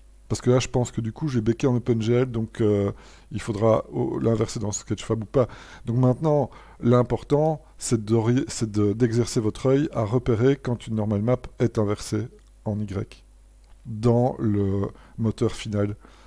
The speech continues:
pour voir s'il ne faut pas l'inverser pour que ça reste de bonne qualité. Ça va ?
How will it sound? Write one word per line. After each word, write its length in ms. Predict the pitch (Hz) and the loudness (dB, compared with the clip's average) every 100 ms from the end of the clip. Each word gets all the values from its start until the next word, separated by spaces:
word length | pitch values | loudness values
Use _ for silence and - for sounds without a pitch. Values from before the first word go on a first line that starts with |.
| - | -14
pour 120 | - | -4
voir 120 | 104 104 | -4 -4
s'il 140 | 104 | -6
ne 60 | 92 | -2
faut 20 | |
pas 140 | 110 | 0
l'inverser 340 | 98 98 - 110 | 2 -2 -4 -4
pour 180 | - | -6
que 80 | - | -10
ça 140 | - 95 | -6 -4
reste 160 | 98 | -4
de 60 | 98 | -6
bonne 180 | 95 98 | -8 -6
qualité. 360 | 101 95 - 92 - - _ _ _ - - - - - - - - - - - - - - - - - - - - - - - | -6 -6 -10 -20 -20 -20 _ _ _ -20 -20 -20 -20 -20 -20 -20 -20 -20 -20 -20 -20 -20 -20 -20 -20 -20 -20 -20 -20 -20 -20 -8
Ça 140 | 98 | -6
va ? 160 | 101 | -6